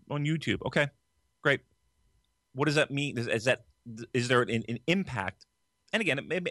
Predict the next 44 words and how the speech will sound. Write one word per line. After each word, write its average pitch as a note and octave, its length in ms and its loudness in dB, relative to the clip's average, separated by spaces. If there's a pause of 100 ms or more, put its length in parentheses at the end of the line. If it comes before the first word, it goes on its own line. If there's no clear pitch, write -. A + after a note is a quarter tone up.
we E3+ 160 0
may F3 160 0
not C#3 180 0
see C#3+ 220 -4
that A#2 180 0
immediately, G#2 540 -2
but A#2+ 120 0
I B2+ 40 4
would C3 140 0
think G#3 240 -2
that - 160 2 (420)
something D#3 320 0
like C3 200 2
that B2 200 2
would A2+ 140 -4
help. B2+ 440 -2 (260)
You C3+ 120 -4
would C3+ 100 0
see D3+ 160 0
a A#2 80 6
bump B2 400 0
in A2 100 -6
subscriptions, A#2 800 -8 (200)
'cause G2+ 160 -10 (100)
at G#2 140 2
the A2+ 160 -6
end A2+ 160 -2
of G2+ 80 -4
the G2 80 -2
day, G2 240 2
that's F#2 200 -4
really G2+ 260 -4
what F#2+ 140 -4
New G2 160 -6
Japan's F#2 520 -4
looking - 240 -8
for A#2+ 240 2
when F#2+ 120 -2
it D#2 80 -4
comes G2 400 0
to F#2+ 100 -12
something G2+ 340 0
like A2 220 0
that. C3 220 0